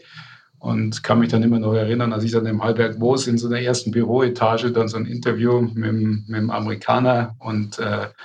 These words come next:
einer deutschen Personalchefin hatte und wir dann so gesprochen haben. Und, äh, ja, ich fand das alles ganz interessant und spannend, mal was ganz was Neues zu machen. Äh, dann hat man mich gleich am Anfang gefragt, ob ich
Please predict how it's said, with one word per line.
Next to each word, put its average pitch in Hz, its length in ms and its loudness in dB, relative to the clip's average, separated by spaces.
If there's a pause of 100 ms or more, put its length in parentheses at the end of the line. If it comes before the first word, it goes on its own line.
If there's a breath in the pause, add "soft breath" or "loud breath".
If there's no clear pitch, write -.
(380 loud breath)
einer 110 220 -2
deutschen 113 460 2
Personalchefin 113 800 2
hatte 120 260 2
und 110 120 0
wir 107 80 -2
dann 104 160 -4
so 104 100 -6
gesprochen 117 540 0
haben. 120 420 2 (640 loud breath)
Und, 107 720 0
äh, 101 100 -8 (140)
ja, 104 140 0
ich 104 80 -6
fand 117 200 0
das 127 80 -2
alles 139 300 2
ganz 127 200 0
interessant 120 560 0
und 110 140 -4
spannend, 156 460 0
mal 120 180 -4
was 113 140 -6
ganz 117 200 -2
was 110 140 -8
Neues 127 340 -2
zu 156 120 0
machen. 156 640 0
Äh, 117 80 -10
dann 110 160 -4
hat 123 160 0
man 117 100 2
mich 113 180 -2
gleich 123 300 2
am 120 140 0
Anfang 120 340 -2
gefragt, 117 460 0
ob 110 160 -6
ich 110 400 -4